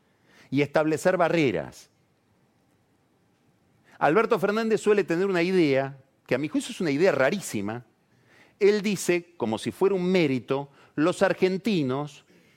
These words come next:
consumimos el setenta por ciento de lo que producimos, por lo tanto tenemos que consumir más para producir más". Si llevo esa idea a, por, por su lógica al extremo, todos deberíamos tener veinte autos,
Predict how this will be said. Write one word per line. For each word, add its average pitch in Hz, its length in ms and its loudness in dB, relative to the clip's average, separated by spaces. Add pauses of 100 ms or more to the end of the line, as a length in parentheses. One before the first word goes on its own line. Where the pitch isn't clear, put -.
(920)
consumimos 208 800 0
el 180 140 4
setenta 196 560 0
por 156 180 -2
ciento 190 300 -2
de 165 120 0
lo 147 120 0
que 139 100 -2
producimos, 131 580 -2
por 135 140 -4
lo 170 140 -2
tanto 208 300 -2
tenemos 196 260 -2
que 165 120 -2
consumir 165 520 -2
más 208 240 -2
para 107 240 -2
producir 95 480 -6
más". 78 400 -10 (800)
Si 185 180 -6
llevo 294 200 4
esa 220 200 2
idea 196 460 2
a, 135 260 0 (320)
por, 131 280 -2
por 120 160 -2
su 156 140 -2
lógica 202 360 2
al 185 60 2
extremo, 196 480 0
todos 226 260 2
deberíamos 196 380 0
tener 180 220 -2
veinte 175 340 0
autos, 143 640 -4